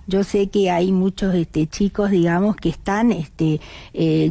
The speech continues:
yendo, eh, no solamente a las escuelas, también tienen el tema de los mere-, de los,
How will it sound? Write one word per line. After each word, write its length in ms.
yendo, 640
eh, 340
no 160
solamente 580
a 20
las 200
escuelas, 760
también 360
tienen 320
el 160
tema 300
de 140
los 320
mere-, 320
de 160
los, 400